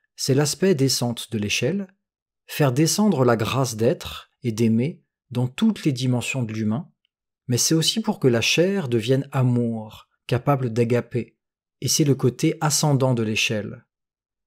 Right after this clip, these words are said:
L'évolution à travers laquelle nous apprenons non seulement à aimer, mais à devenir l'amour même.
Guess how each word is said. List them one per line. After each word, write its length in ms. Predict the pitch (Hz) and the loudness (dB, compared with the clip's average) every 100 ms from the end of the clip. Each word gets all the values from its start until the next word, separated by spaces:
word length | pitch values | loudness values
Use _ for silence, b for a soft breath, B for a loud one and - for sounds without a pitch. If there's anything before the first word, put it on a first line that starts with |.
| _ _ - | _ _ 2
L'évolution 720 | 123 131 160 160 156 - 202 | 4 6 4 2 0 2 2
à 60 | 139 | 2
travers 340 | - 120 131 | 0 0 2
laquelle 360 | 120 113 147 139 | 2 0 -2 0
nous 180 | 110 | 2
apprenons 560 | 139 135 135 117 120 160 b b | 0 2 0 2 0 -4 b b
non 140 | 127 190 | 0 0
seulement 480 | - 185 165 160 | 2 0 2 0
à 80 | 139 | 0
aimer, 420 | 110 107 107 - _ _ _ _ _ | 0 -2 -4 -8 _ _ _ _ _
mais 140 | 120 117 | -2 0
à 100 | 113 | 0
devenir 760 | 104 143 131 143 151 160 156 | 2 0 0 -2 -2 -2 -2
l'amour 500 | 113 120 123 123 110 | 0 2 2 2 0
même. 480 | 110 104 98 101 107 | -4 -4 -6 -8 -12